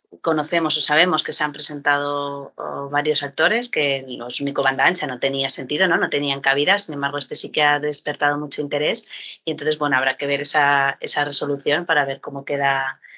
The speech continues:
cómo, cómo quedan los actores, ¿no? Todos los interesados, pero vamos, está claro que hay un interés detrás de todo esto por, por, por construir este bajo y por,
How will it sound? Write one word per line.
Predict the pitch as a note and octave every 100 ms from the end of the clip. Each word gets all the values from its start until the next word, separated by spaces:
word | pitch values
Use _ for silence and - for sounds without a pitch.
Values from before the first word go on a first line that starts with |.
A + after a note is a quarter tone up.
| - _ _ - -
cómo, | - F3 -
cómo | G3+ G3+
quedan | G#3+ G#3
los | G3+ F#3
actores, | F3+ - F3+ E3 E3+
¿no? | G3+ B3
Todos | F#3 F3
los | F3 -
interesados, | E3+ E3 D#3+ E3 G#3
pero | G#3 D#3+
vamos, | E3 D#3
está | D3+ F#3 F3+
claro | F#3 G3+ G#3
que | E3+
hay | E3+
un | E3
interés | D#3+ D#3 D3+
detrás | D3 D3 D#3 D#3
de | D#3 D3+ D3+ D3 D3 D3
todo | D#3 D#3 E3
esto | G#3 - C#4 E4+ E4+
por, | D3+ C#3+ C3+ C3+ _ _
por, | - C3+ B2+ _
por | - C3+
construir | D3 C#3 - C#3+ D3+ D#3 D#3 D#3
este | D#3 - D#3 D#3
bajo | E3 - G#3+ A#3+
y | G3 D#3+
por, | C#3 C3 C3